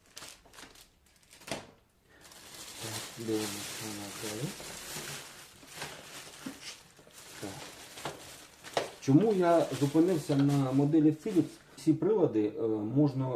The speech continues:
підключити до додатку через Wi-Fi. І, відповідно, керувати дистанційно. Так, ну що, такий прилад дуже непогано, виглядає класно, стильно,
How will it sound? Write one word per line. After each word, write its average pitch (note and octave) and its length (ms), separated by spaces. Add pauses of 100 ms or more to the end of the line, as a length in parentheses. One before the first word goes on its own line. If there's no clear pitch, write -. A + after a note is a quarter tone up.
(140)
підключити C3+ 540
до A#2+ 120
додатку C#3 640 (100)
через D3 280
Wi-Fi. C#3 440 (720)
І, C3+ 680
відповідно, C#3 600
керувати B2 880 (680)
дистанційно. G2+ 880 (1160)
Так, A2 200
ну E3+ 100
що, E3+ 260 (1080)
такий F#3 260
прилад G#3 540 (760)
дуже A#2+ 340
непогано, C#3 680 (140)
виглядає A#2 580
класно, D3+ 560
стильно, C#3+ 680